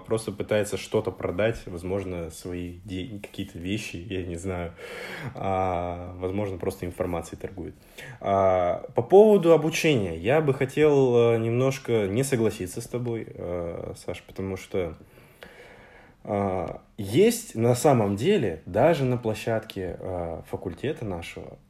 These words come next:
а, определённые, ну, скажем так, м, определённые способы,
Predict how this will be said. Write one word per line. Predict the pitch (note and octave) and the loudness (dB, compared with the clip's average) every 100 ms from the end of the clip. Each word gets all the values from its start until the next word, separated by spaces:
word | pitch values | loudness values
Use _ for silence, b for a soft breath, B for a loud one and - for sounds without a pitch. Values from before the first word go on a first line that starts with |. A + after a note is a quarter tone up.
| - | -20
а, | - F2 D#2+ E2 - | -14 -12 -10 -12 -14
определённые, | - G2 G2+ G#2+ D3+ C#3 A#2 F#2+ - - _ _ _ _ _ - - - | -12 -6 -2 2 2 2 -2 -4 -10 -20 _ _ _ _ _ -20 -16 -10
ну, | A2+ | -6
скажем | - G#2+ G2 F#2 | -2 -2 -2 -4
так, | F2+ - b b b b b b b _ - | -6 -8 b b b b b b b _ -12
м, | F#2+ F#2 F2 F2 E2+ E2+ E2 E2 _ _ _ _ _ _ b b b b b _ _ _ _ _ _ | -10 -6 -6 -6 -8 -10 -12 -16 _ _ _ _ _ _ b b b b b _ _ _ _ _ _
определённые | - A2+ C#3+ F3+ D#3+ | -4 2 4 4 4
способы, | C#3+ - C#3 C#3+ G2 E2 | 0 4 4 4 -2 -8